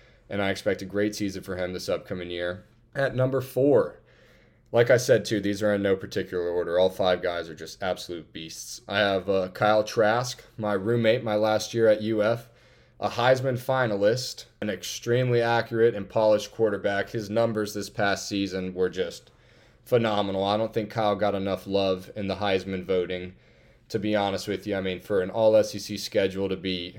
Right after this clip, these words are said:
you know, the first couple weeks of the year, the guy was averaging, like, four or five touchdowns a game, throwing three hundred plus yards against top S E C talent year round. And he's just a great football I Q quarterback. He's a student of the game. His,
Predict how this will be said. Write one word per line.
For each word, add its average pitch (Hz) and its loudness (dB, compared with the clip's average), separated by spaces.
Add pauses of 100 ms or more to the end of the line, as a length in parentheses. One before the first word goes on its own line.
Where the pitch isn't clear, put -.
(140)
you 101 -6
know, 92 -4
the 92 -8
first 110 0
couple 101 -2
weeks 101 -4
of 98 -2
the 90 -8
year, 98 0
the 90 -2
guy 95 -2
was 92 -2
averaging, 92 -2
like, 80 -10
four 104 -2
or 95 0
five 98 -2
touchdowns 95 -4
a 82 -8
game, 87 -6 (460)
throwing 95 -2
three 107 -2
hundred 101 -2
plus 104 2
yards 98 2
against 95 -6 (100)
top 98 -4
S 104 -2
E 95 -4
C 98 -8
talent 92 -6
year 95 -2
round. 90 -4 (560)
And 101 -2
he's 104 -4
just 113 -6
a 104 -6
great 107 2
football 113 4
I 107 4
Q 113 -6
quarterback. 101 0
He's 95 -8
a 92 -10
student 110 -4
of 101 0
the 98 -6
game. 98 -4
His, 90 -14